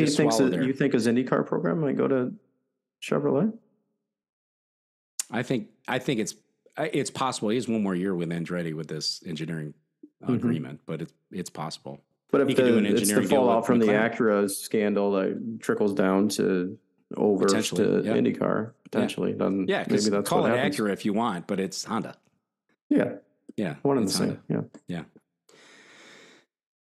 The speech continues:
Speaker 1: Timmy, did you see Kyle Larson's livery for the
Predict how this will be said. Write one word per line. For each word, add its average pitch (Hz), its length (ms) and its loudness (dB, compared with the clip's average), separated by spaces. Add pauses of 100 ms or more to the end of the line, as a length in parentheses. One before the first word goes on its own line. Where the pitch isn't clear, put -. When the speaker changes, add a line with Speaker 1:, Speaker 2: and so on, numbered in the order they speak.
(120)
Speaker 1:
Timmy, 196 200 0
did 175 160 0
you 196 100 0
see 214 240 -2
Kyle 180 300 -2
Larson's 180 460 -2
livery 175 300 0
for 160 220 -2
the 127 340 -2